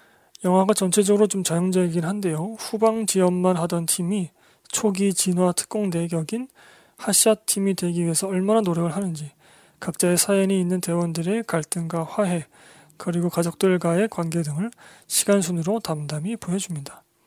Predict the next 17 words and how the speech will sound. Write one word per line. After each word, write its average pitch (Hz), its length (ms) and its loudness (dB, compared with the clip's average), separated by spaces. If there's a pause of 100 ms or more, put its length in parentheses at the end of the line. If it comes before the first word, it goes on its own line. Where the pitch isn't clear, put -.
(140)
심지어 208 400 2
산불 220 380 2
진화 202 240 0
장면에서도 175 680 0
영화적 175 520 0
과장 170 360 0
없이 180 460 0 (220)
최대한 180 420 0 (320)
현실적으로 180 640 0
보여줘서 160 560 -2 (460)
큰 214 280 -2
스릴이나 190 760 0
긴박감은 170 640 -2
영화 156 300 -2
내내 160 360 -2
적은 160 320 -4
편입니다. 151 540 -8